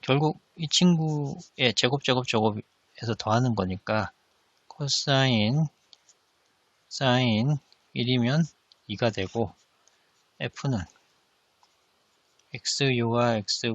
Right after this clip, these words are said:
브이를 내적하는 거니까 성분끼리, 성분끼리 곱하면 되죠. 그죠? 그러면, 어, 마이너스 U의 코사인, 사인, 플러스 U의 코사인, 사인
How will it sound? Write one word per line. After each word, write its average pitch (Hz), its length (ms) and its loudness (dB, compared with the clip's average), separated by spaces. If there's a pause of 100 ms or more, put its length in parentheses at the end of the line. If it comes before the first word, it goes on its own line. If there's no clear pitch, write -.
브이를 139 420 -4
내적하는 113 600 -2
거니까 107 440 -2 (460)
성분끼리, 156 560 0 (200)
성분끼리 135 800 -2
곱하면 101 440 -4
되죠. 92 220 -6 (220)
그죠? 95 200 -6 (220)
그러면, 143 280 -2 (1300)
어, 123 460 -6
마이너스 120 560 0
U의 110 520 -2
코사인, 139 960 -2
사인, 110 600 -2 (920)
플러스 143 560 -2
U의 110 520 0
코사인, 139 760 -2 (420)
사인 120 640 -2